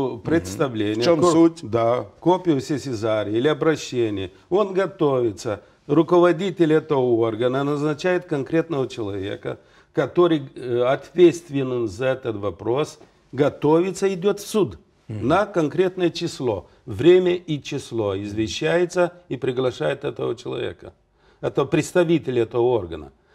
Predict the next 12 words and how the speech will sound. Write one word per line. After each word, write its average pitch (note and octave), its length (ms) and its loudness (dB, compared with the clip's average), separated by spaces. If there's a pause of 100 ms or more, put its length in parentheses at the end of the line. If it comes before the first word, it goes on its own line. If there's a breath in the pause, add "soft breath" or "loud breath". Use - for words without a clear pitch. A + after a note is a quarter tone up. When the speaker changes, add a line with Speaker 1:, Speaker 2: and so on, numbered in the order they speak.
(240 soft breath)
Speaker 2:
И G3+ 60 -4
там A#3+ 220 2
начи-, A#3 340 -2
Speaker 1:
То F#3 60 -6
Speaker 2:
начинается G#3 560 0
Speaker 1:
есть G#3 120 -2
Speaker 2:
спор. C#3+ 160 -2 (120)
Speaker 1:
вот F3 300 0
эти G#3 320 -2
слова, F#3 500 2
что D#3 220 0
демократия — E3 1200 0